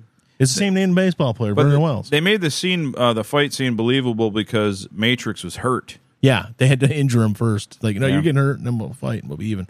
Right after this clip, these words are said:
Speaker 2: <laughs>
Speaker 1: But just remember, 'cause remember he had, like, a T-shirt with, like, a chainmail shirt over it, and
Speaker 2: Yeah,
Speaker 1: it, it
Speaker 2: dude.
Speaker 1: just looked like this flappy dude.
Speaker 2: Yeah, he had a chain, like a, yeah, chainmail hold, holy up shirt
Speaker 1: But
Speaker 2: there.
Speaker 1: he, but he had no chest muscles and then a gut too, so <laughs> it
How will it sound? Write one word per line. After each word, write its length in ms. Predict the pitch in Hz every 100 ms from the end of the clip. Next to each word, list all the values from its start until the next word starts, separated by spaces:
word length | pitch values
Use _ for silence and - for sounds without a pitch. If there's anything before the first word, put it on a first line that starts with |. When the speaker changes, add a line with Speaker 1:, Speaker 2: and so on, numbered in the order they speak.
| -
Speaker 2:
<laughs> 160 | - 120
Speaker 1:
But 120 | 135
just 200 | 131 -
remember, 260 | 117 143 151
'cause 240 | 147 147
remember 280 | 98 151 175
he 120 | 143
had, 220 | 151 131 - _ -
like, 140 | 123
a 60 | 120
T-shirt 540 | - 151 147 170 175 _ _
with, 160 | 135 127
like, 80 | 120
a 80 |
chainmail 640 | 110 - 127 139 139 131 135
shirt 240 | 139 135 -
over 260 | 120 117 147
it, 200 | 147 - _ _ _ _ -
and 140 | 127
Speaker 2:
Yeah, 60 | 101
Speaker 1:
it, 60 |
it 40 | 165
Speaker 2:
dude. 100 | 185
Speaker 1:
just 140 | 170
looked 160 | 202 185
like 140 | 190
this 140 | 170 -
flappy 480 | 156 165 165 170
dude. 300 | 156 151 143 - _ _ _ 104
Speaker 2:
Yeah, 100 | 160
he 60 |
had 80 | 160
a 40 | 147
chain, 360 | - 147 143
like 180 | 131 131
a, 140 | 120 117
yeah, 220 | 143 120
chainmail 520 | - 143 143 139 127
hold, 540 | 117 127 131 127 - -
holy 320 | 123 131 123
up 220 | 113 -
shirt 300 | - 113 113
Speaker 1:
But 100 | 120
Speaker 2:
there. 220 | 170 156 110
Speaker 1:
he, 80 | 151
but 160 | 131
he 60 | 175
had 100 | 165
no 220 | 147 180
chest 320 | - 190 190
muscles 480 | 165 143 - 139 131
and 140 | 131 135
then 100 | 131
a 60 |
gut 400 | 110 135 147 -
too, 240 | - 156 123
so 240 | 123
<laughs> 0 |
it 80 | 123